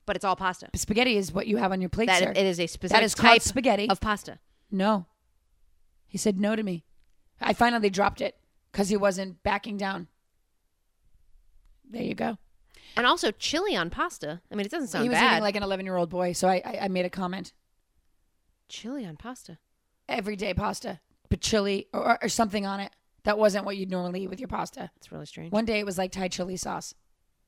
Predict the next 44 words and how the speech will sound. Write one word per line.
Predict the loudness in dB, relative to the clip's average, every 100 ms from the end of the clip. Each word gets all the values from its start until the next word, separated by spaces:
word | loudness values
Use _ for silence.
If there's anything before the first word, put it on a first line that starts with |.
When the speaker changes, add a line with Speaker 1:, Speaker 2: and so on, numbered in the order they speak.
| _ _ _ -16
Speaker 1:
That's | -16 -12
very | -10 -8
weird. | -8 -10 -8
Speaker 2:
One | -6
day | -4
it | -4
was | -4
sweet | -4 -6
and | -6
sour | -2 -2 -4
sauce. | -8 -14 -16 -20 -8
Speaker 1:
Very | -2 0 0
weird. | -2 -4 -8
Speaker 2:
Disgusting. | -6 -6 -8 -12 -14 -6
Speaker 1:
Yeah, | -2 0
I | 0
don't | -2
like | -4 -8
that. | -12 -16 _ -2
Speaker 2:
But | 2
it |
wasn't | 2 0 -2
spaghetti, | -6 -4 -2 -2
Amanda. | -4 -4 -6 -4
Speaker 1:
I | -2
know. | -2
It | -2
sounds | 0 0 0
like | -2
it | 0
wasn't. | 0 2 4
Speaker 2:
<laughs> |
It | 6
would | 6
have | 4
only | -2 -4
been | -6
spaghetti | -6 -6 -6
if | -6
there | -8
had |
been | -10
tomato | -12 -14 -16
sauce. | -16 -18